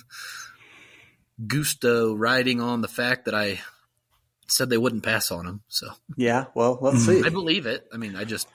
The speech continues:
Speaker 1: we'll see.
Speaker 3: Yeah, and I'm not the hugest
Speaker 1: Right.
Speaker 3: Kyle Teel fan, but I do, you know, the floor is good enough for me to get behind and the approach is good enough.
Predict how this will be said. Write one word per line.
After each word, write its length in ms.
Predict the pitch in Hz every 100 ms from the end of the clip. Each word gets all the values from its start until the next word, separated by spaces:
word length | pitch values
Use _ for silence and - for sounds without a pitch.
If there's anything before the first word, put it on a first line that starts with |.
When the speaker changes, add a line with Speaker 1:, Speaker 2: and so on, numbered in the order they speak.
| _ -
Speaker 1:
we'll 120 | 110
see. 380 | - 110 90 - _ _ - -
Speaker 3:
Yeah, 120 | 147 123
and 120 | 151
I'm 120 | 220
not 160 | 233 -
the 60 |
hugest 460 | 131 - 190 190 135
Speaker 1:
Right. 100 | 143
Speaker 3:
Kyle 180 | 190 190
Teel 240 | 196 190
fan, 320 | 185 190 190
but 260 | 147 147 139 -
I 140 | 139
do, 400 | 123 175 165 170
you 180 | 156 160
know, 100 | 139
the 100 | 127
floor 340 | - 185 185 165
is 120 | 127
good 160 | 151
enough 260 | 143 127 113
for 140 | 139
me 340 | 123 120 107 -
to 100 | -
get 160 | 131 131
behind 320 | 117 131 131
and 80 | 127
the 80 | 123
approach 380 | - 143 135 117
is 100 | -
good 140 | 120
enough. 360 | 113 110 -